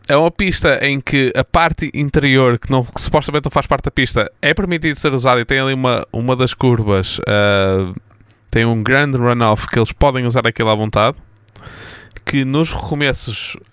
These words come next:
muita gente usava, porque ainda não, não iam com o balanço do carro, por isso compensava ir por dentro.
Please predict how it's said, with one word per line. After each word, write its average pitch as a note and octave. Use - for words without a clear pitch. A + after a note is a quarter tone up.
muita B2+
gente A#2+
usava, G#2
porque -
ainda G#2+
não, G#2
não A2
iam A2+
com G#2
o G2+
balanço G2+
do G2+
carro, F#2
por G2+
isso -
compensava G#2+
ir F#2
por F#2+
dentro. F#2+